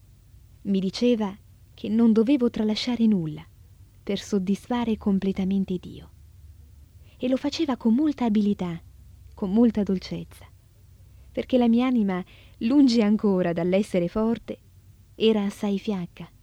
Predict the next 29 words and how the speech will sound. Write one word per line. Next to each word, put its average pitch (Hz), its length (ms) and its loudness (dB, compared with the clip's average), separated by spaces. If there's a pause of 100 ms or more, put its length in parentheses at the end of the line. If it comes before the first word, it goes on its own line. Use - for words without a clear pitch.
(140)
specialmente 214 600 2
in 185 160 2
fatto 208 300 0
di 185 140 0
rinuncia 190 560 2 (320)
a 190 100 -10
certe 208 380 0
amicizie 180 520 -2
che 175 160 -4
avevo. 175 420 -8 (1900)
Anche 254 280 0
se 208 120 -2
per 185 160 0
causa 196 340 -2
loro 202 340 2 (280)
non 233 220 4
offendevo 226 640 2
Dio, 170 420 -8 (720)
io 254 220 4
vi 220 140 2
ero 226 140 4
molto 226 260 2
attaccata, 190 720 -6 (460)
tanto 285 300 0
che 220 120 2
mi 220 100 4
sembrava 247 420 0
un'ingratitudine 226 1000 2
lasciarle. 165 640 -10